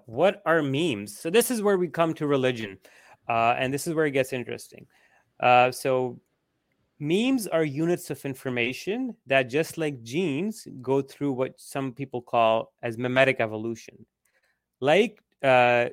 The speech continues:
traits right along or, uh, genotypes manifest in phenotypes within the D N A, the mechanism for memes to evolve is the human brain. So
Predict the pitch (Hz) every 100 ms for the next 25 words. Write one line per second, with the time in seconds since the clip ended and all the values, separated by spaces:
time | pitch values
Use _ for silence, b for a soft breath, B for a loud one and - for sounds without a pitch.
0 | - _ _ - 151 143 156 - 123 127
1 | 131 127 120 117 117 117 110 - - -
2 | 110 104 104 113 143 147 - 135 120 -
3 | 120 117 - 117 - 113 113 113 _ _
4 | _ _ _ _ _ - 170 170 143 -
5 | 110 117 - - 113 113 107 117 107 131
6 | 151 139 185 _ _ _ _ _ _ -
7 | 123 143 143 175 196 180 151 143 139 139
8 | - - 131 131 127 123 - _ _ _
9 | - 139 156 190 180 - 143 120 113 110
10 | 117 - 127 117 - 127 113 110 110 107
11 | 127 120 95 92 _ _ _ _ _ -
12 | - 135 123 131